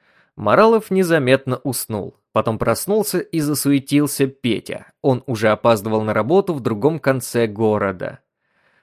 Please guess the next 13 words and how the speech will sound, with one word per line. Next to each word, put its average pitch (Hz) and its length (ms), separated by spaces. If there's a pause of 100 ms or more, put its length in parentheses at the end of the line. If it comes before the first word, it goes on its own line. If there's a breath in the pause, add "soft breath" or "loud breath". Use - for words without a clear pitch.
Проводив 151 500
его 170 220
до 135 120
дверей, 123 600
Моралов 180 560
пошёл 147 440
обратно, 117 800
и 131 80
тут, 165 360 (100)
в 117 100
мутном 127 560
утреннем 120 540
полусне, 131 680